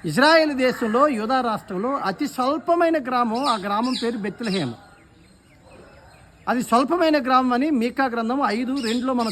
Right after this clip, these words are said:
చదువుతాం. చాలా చిన్న, అల్పమైన గ్రామము, చిన్న చూపు చూడబడుతున్న గ్రామంలో ఆయన జన్మించి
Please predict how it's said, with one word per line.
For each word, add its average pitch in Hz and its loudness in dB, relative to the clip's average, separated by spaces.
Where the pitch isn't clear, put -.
చదువుతాం. 220 -6
చాలా 311 4
చిన్న, 339 0
అల్పమైన 269 0
గ్రామము, 226 0
చిన్న 247 -2
చూపు 285 -4
చూడబడుతున్న 240 -4
గ్రామంలో 233 -2
ఆయన 208 -2
జన్మించి 214 -4